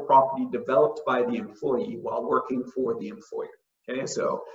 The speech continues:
the invention has to relate to the company's business, either contemplated or current, uh, using company resources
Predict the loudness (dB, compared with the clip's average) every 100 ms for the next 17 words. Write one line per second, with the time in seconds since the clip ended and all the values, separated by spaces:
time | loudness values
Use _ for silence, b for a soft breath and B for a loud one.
0 | B _ 4 6 8 8 6 2 2 2
1 | 2 2 0 -2 -2 -2 -2 -2 -2 0
2 | -2 -4 -8 0 2 4 2 0 -2 -2
3 | -2 -4 -4 -6 -2 -2 -2 -6 -10 -4
4 | 0 0 -4 -14 _ _ _ _ 0 2
5 | 2 2 4 4 2 2 2 2 2 2
6 | 2 2 2 2 4 2 2